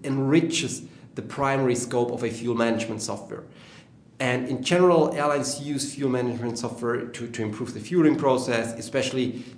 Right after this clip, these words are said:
to digitize the communication towards the fuel provider. So that means this, this small, powerful functionality,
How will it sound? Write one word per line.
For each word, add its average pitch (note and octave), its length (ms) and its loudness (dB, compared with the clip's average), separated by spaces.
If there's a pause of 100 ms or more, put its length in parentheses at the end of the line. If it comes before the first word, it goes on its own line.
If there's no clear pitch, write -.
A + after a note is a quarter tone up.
to D3 100 -2
digitize B2+ 560 4
the B2 80 -4
communication A#2+ 580 -2
towards A#2 320 -4
the - 60 -10
fuel E3 160 0
provider. G#2+ 340 -4 (360)
So - 560 4 (1200)
that C#3+ 220 -2
means F3+ 260 6
this, G3+ 340 4
this F#3 280 0
small, E3 400 4
powerful D#3+ 520 2
functionality, B2+ 760 -4